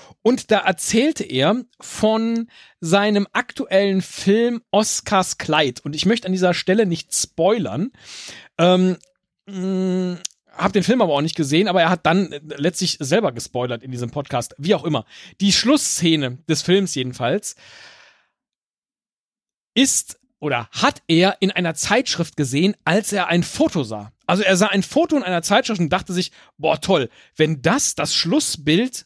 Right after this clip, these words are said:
meines Films wäre, was wäre denn dann die Geschichte, die zu diesem Foto geführt hat?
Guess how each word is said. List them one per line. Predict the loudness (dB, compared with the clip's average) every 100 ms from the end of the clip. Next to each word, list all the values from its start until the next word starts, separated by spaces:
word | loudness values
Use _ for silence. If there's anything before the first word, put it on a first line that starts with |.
| _
meines | -2 0 2 0 -2 -4
Films | -4 0 2 0 -6
wäre, | -8 -6 -2 -4 -4 _ _ _ _ -2
was | 0 0 -2 0
wäre | 2 4 2
denn | 2 2
dann | 2 2
die | -2
Geschichte, | -2 0 0 0 -2 0 2 0 _ -20 -4
die | 0 0
zu | 0 0 0
diesem | -2 -6 -4 -4
Foto | -2 -2 -2
geführt | -6 -2 -4 -4
hat? | -20